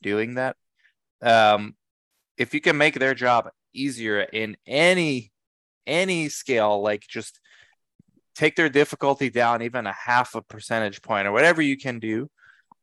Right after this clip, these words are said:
you're gonna make a lasting impact on that person. And that's, like, your network for life, basically. And if you just keep doing that for all the C R As that come through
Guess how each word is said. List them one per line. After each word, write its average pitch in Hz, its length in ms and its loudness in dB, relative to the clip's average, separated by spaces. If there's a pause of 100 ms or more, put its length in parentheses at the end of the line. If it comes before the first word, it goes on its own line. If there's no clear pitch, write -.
(300)
you're 123 240 0
gonna 131 300 2
make 127 200 0
a 120 80 4
lasting 107 640 0
impact 107 520 -2
on 101 140 0
that 98 240 -2
person. 127 460 -6 (440)
And 107 480 2 (680)
that's, 117 180 0
like, 110 180 0
your 113 140 -2
network 110 460 0
for 110 200 -4
life, 101 400 0
basically. 101 600 -10 (460)
And 107 140 2
if 113 140 0
you - 80 -10
just 131 240 -6
keep 117 220 0
doing 147 280 4
that 110 160 2
for 117 140 0
all 117 100 4
the 107 80 -2
C 120 220 -4
R 110 100 0
As 110 200 -2
that 104 160 -6
come 104 180 -8
through 110 480 -4